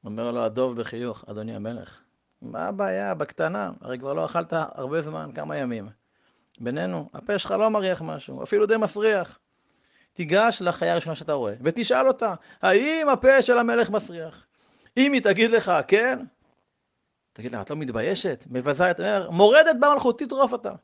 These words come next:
ואם היא תגיד לא, שהוא מריח נהדר, אז היא משקרת, נו, משקרת המלך בפנים, עזות מצח, תטרוף אותה." האריה היה מבסוט, אור עיניו, "אין עליך, דוב בר, אתה אחלה יועץ."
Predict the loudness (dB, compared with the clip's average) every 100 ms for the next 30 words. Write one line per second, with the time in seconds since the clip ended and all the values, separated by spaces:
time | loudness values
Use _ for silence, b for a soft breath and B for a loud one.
0 | _ _ _ _ _ _ _ _ -8 -4
1 | -4 0 0 0 0 2 0 0 -6 -6
2 | -4 -2 -2 -2 -4 -4 -8 -8 -4 -2
3 | 4 4 4 -2 2 2 2 -6 -4 -2
4 | -2 -2 -2 0 2 0 -2 -2 -2 0
5 | 0 0 0 0 -2 -8 _ -10 0 0
6 | 0 -8 -12 -16 _ _ _ _ _ _
7 | _ _ _ -10 -8 -4 -4 -4 -8 -6
8 | -4 0 2 2 2 2 0 -2 -2 -2
9 | -2 -2 -2 0 2 0 2 0 2 0
10 | 2 2 2 2 2 0 -4 -10